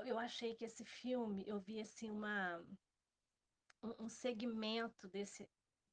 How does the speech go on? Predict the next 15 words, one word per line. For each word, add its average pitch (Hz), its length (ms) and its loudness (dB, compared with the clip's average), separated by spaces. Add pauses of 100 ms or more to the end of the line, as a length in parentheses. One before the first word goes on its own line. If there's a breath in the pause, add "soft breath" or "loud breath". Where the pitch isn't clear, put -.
(160)
né, 196 280 -2
dessa, 190 580 -2 (760)
da 196 80 6
essência 214 520 2
do 202 120 -4
filme 226 640 2
com 226 240 0
o 247 40 0
filme 233 440 0
anterior, 196 640 0 (300)
né, 196 280 0 (260)
Clube 202 180 0
da 196 140 8
Luta. 190 500 0 (1120 loud breath)
Por 247 220 -4